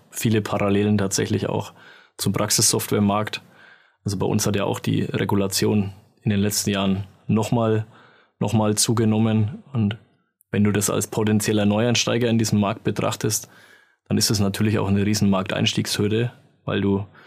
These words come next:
erstmal gefühlt, äh, zwölf K B V-Zertifizierungen und acht Gematik-Zulassungen, ich übertreibe jetzt mal bewusst ein bisschen,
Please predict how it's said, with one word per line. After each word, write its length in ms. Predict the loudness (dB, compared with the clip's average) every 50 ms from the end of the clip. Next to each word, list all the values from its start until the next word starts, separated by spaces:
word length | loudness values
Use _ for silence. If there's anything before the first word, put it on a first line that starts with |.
| -20 -20 -20 _ _ _ _ -8
erstmal 320 | -6 -6 -2 -2 0 0 0
gefühlt, 480 | -2 -2 0 0 0 0 0 -2 -2
äh, 260 | -2 -2 -2 -2 -2
zwölf 300 | -2 -2 -2 -2 -2 -2
K 120 | -4 -4 -2
B 120 | -2 -2
V-Zertifizierungen 1120 | -2 -2 -4 -4 -2 -2 -2 0 -2 -2 -2 -4 -2 -2 -2 0 0 0 2 2 2 2 2
und 260 | 2 0 0 0 -2
acht 220 | -4 -4 -4 -2
Gematik-Zulassungen, 1120 | 0 0 2 2 0 -2 -4 -4 -4 -2 0 0 2 2 0 0 0 0 0 2 2 2 0
ich 100 | 0 -2
übertreibe 360 | -2 -4 -2 -2 -2 -2 -2
jetzt 140 | -4 -2 -2
mal 120 | -2 0
bewusst 340 | 0 0 0 0 0 -2 -2 -2
ein 60 | -2
bisschen, 360 | 0 0 0 0 0 -2 -2